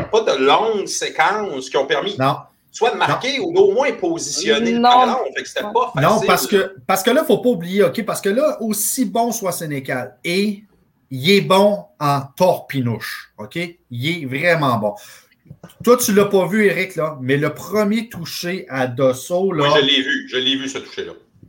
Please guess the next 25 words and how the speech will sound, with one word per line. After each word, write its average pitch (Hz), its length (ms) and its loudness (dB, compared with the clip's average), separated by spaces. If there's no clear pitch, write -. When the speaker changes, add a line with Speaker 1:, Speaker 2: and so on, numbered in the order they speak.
Speaker 2:
Sacrement. 131 1160 -2
Désolé, 143 460 2
là, 131 160 0
mais 123 300 -6
quarante-trois 226 600 4
Speaker 1:
Populaire, 196 280 4
Speaker 2:
verges, - 260 -4
Speaker 1:
mais 190 80 -4
j'ai 175 100 4
Speaker 2:
un 170 60 2
plomb, 220 760 4
un 170 200 0
plomb 208 280 2
Speaker 3:
Ouais. 226 180 -2
Speaker 2:
écœurant. 165 540 -2
C'était 160 480 -8
écœurant. 156 440 -6
Mais 127 100 -2
Speaker 1:
Ouais. - 120 -6
Speaker 2:
après, 147 400 -2
là, 180 360 2
quelques 208 600 -2
attrapés 156 440 -4
manqués, 127 600 -4
quelques, 254 340 -4